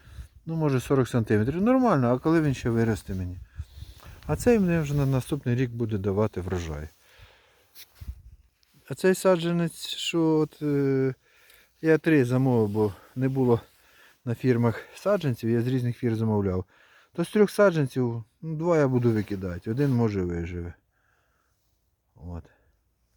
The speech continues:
Це фірма, яка замість саджанців продає сміття, яке треба викидати, а вони продають його. Так, а тут ось саджанець грушки. Еріка.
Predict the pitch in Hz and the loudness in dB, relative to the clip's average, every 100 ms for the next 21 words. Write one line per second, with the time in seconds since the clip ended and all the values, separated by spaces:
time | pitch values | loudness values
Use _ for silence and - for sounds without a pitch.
0 | _ _ _ _ _ _ _ _ - 120 | _ _ _ _ _ _ _ _ -6 2
1 | 170 165 131 113 - 131 104 _ _ _ | 4 4 4 0 0 -2 -4 _ _ _
2 | _ _ _ - _ _ _ _ - - | _ _ _ -20 _ _ _ _ -20 -10
3 | 110 120 127 123 113 - - 160 156 143 | -2 4 4 4 0 -8 2 4 4 0
4 | 127 120 117 131 127 - 127 113 98 95 | -2 -4 0 2 2 -2 -4 0 -2 -2
5 | 110 117 120 123 127 165 185 - 117 117 | -4 0 0 0 -2 0 0 0 -2 0
6 | 135 127 _ _ _ _ _ _ _ _ | -2 -4 _ _ _ _ _ _ _ _
7 | - 123 120 107 95 104 87 95 - - | -4 0 2 2 0 -2 -4 -6 -8 -18
8 | _ _ _ 101 - - - - 110 - | _ _ _ -10 -10 -14 -16 -4 -2 0
9 | 127 - 262 233 - - - 208 202 190 | 0 0 2 0 0 -8 0 4 4 4
10 | 185 131 135 117 - - 101 - - _ | 2 4 4 4 0 -8 -8 -10 -20 _
11 | _ _ _ - _ _ _ _ _ _ | _ _ _ -20 _ _ _ _ _ _
12 | _ 147 135 123 - 120 | _ 4 6 6 4 0